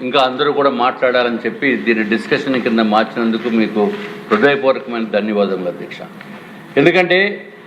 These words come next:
రాష్ట్రంలో ఎవరైతే టిడ్కో ఇళ్ళు దాని గురించి డబ్బులు కట్టారో ఇప్పటికీ కూడా చాలా ఇళ్ళు ఇవ్వనందు వలన పరిస్థితుల్లో వారు మానసిక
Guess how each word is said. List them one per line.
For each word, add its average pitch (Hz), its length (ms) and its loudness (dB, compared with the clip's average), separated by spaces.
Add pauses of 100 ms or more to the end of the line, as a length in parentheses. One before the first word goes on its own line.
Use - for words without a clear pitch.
(240)
రాష్ట్రంలో 190 840 4
ఎవరైతే 180 580 4
టిడ్కో 170 540 2
ఇళ్ళు 151 380 2 (880)
దాని 160 260 4
గురించి 175 400 2
డబ్బులు 143 380 2
కట్టారో 135 580 2 (480)
ఇప్పటికీ 185 460 2
కూడా 190 420 4 (120)
చాలా 180 260 6
ఇళ్ళు 165 460 2 (160)
ఇవ్వనందు 175 600 2
వలన 156 280 2
పరిస్థితుల్లో 151 960 0 (440)
వారు 147 280 6
మానసిక 175 840 2